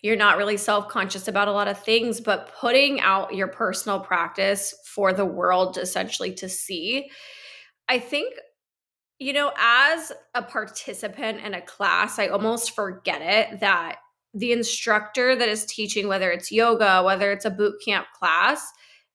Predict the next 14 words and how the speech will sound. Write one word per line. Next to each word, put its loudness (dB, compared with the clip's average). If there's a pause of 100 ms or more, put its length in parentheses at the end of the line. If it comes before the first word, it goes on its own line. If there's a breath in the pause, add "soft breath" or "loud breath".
is, 4
this 0
is, -6
like, 2
their 0
heart. 0
They're 2
pouring 4
everything -2
that -6
they -4
have 2
into -8
this. -10